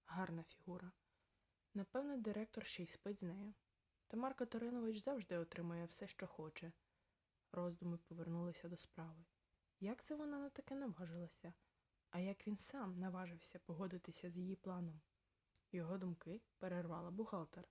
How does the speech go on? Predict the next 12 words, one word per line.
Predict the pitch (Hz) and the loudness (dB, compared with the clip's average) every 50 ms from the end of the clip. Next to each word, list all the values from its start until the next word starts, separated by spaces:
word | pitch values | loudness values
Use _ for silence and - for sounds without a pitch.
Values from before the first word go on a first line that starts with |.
| _ _ _ | _ _ _
що | - - 170 160 | -10 -6 -6 -6
зайшла | - 160 151 - - - 160 170 | -6 -6 -8 -8 -6 -6 -6 -6
з | - | -6
кейсом | - - 170 165 - - 170 175 | -6 -8 -10 -8 -4 -2 -2 -2
у | 180 | -2
руках. | 180 175 - 180 165 - - _ _ _ _ _ _ _ _ _ _ _ _ _ _ _ _ _ _ _ _ _ _ _ _ _ - _ _ - | -4 -6 -8 -10 -12 -12 -16 _ _ _ _ _ _ _ _ _ _ _ _ _ _ _ _ _ _ _ _ _ _ _ _ _ -20 _ _ -2
«Я | - 185 190 185 180 | 2 4 4 4 4
принесла | - 196 190 196 190 180 - 196 196 | 2 2 2 2 2 2 2 0 2
гроші, | 175 185 175 165 151 - - - 165 | 2 2 2 2 0 0 -2 -2 -2
які | 160 156 - - 160 | -4 -4 -4 -4 -2
ви | 165 170 | 0 0
замовляли». | 165 170 175 175 170 165 170 170 170 165 165 165 | 2 2 0 2 0 0 0 -2 -2 -2 -4 -8